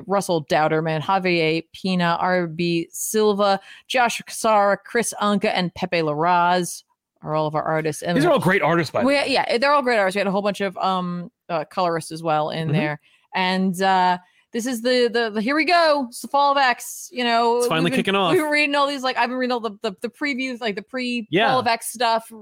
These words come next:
Speaker 1: Just, here we go.
Speaker 2: The
Speaker 1: How is it gonna
Speaker 2: road.
Speaker 1: be? And, uh, there, I'm not gonna lie, there's a little part of me that was like, "I, I, how, how, how could it live up to, like, this hype for me, like, this dread, this existential gr-,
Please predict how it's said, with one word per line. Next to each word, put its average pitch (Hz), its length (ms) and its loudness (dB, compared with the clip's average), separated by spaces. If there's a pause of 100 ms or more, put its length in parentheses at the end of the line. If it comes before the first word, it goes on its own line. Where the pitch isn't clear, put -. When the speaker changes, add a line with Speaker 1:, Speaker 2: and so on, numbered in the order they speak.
Speaker 1:
Just, 214 200 -12 (140)
here - 240 -8
we 269 120 -4
go. 214 260 2
Speaker 2:
The 185 60 2
Speaker 1:
How 202 140 2
is 151 100 4
it - 20 4
gonna 156 140 4
Speaker 2:
road. 220 80 2
Speaker 1:
be? 220 200 0 (240)
And, 277 140 -4
uh, - 240 -12
there, 277 120 2
I'm 294 80 2
not 415 120 -2
gonna 302 140 0
lie, 220 120 2
there's 285 180 0
a 320 40 -6
little 330 160 -2
part 240 180 0
of 220 60 -4
me 202 60 -4
that 165 120 -8
was 185 120 -8
like, 180 260 0
"I, 180 60 -12 (280)
I, 202 140 -2 (100)
how, 240 640 0 (600)
how, 240 360 0
how 254 160 -2
could 302 140 -6
it 269 80 -6
live 202 200 -2
up 175 220 0
to, 202 140 -8
like, 170 160 -6
this 170 160 -12
hype 170 320 -4
for - 120 -10
me, 180 200 -4
like, 165 140 -2
this 160 160 -2
dread, 160 520 -2
this 175 220 -6
existential 208 460 -6
gr-, 175 180 -8